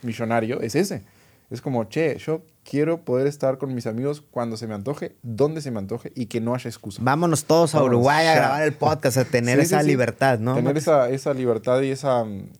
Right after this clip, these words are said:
Speaker 1: esa capacidad también de, mm, de poder hacer lo que verdaderamente te hace feliz. Al final, todos los, los puntos conversen-, convergen en relaciones.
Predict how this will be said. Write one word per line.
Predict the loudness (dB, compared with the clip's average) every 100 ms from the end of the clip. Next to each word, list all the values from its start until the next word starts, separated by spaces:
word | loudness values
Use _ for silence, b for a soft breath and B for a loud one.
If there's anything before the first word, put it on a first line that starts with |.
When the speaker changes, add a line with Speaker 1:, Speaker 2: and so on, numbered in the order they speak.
| _
Speaker 1:
esa | -12 -4
capacidad | -4 -4 -4 -2 -2
también | -2 -6 -8 b b b b -4
de, | 0 2 0
mm, | -4 -8 -8 -12 -16 _ _ _ _ _
de | -4 -4
poder | -2 0 0 0
hacer | -2 -2
lo | -2
que | -2
verdaderamente | -2 2 2 2 -2 -8 -8
te | -8
hace | -8 -8
feliz. | -6 -6 B B B
Al | -2
final, | -2 -4 -4 -6 B B B B B B B _ _ _
todos | 2 4 4 2
los, | 0 -2 -8 -6
los | -2 -2 -6
puntos | _ -4 -2 -4 -4
conversen-, | -4 0 0 0 -6 -8
convergen | -4 -2 2 0 0 -6
en | -6
relaciones. | -4 -4 -4 -8 -10 -16